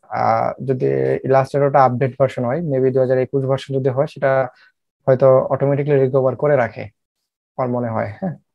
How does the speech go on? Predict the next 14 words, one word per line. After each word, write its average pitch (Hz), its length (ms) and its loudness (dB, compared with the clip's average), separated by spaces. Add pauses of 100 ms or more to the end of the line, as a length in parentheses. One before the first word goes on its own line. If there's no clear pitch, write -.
(540)
আহ, 120 320 -4 (280)
এই 135 160 6
ভার্সনে 151 480 0
হচ্ছে 139 280 -2
যে 131 120 0
recover 127 360 -2
করা 120 260 2
possible 131 460 -6
না। - 100 -16 (680)
তো 131 240 4 (120)
এটার 143 200 2
জন্য 160 180 4
আমি 156 200 2
first 143 380 -4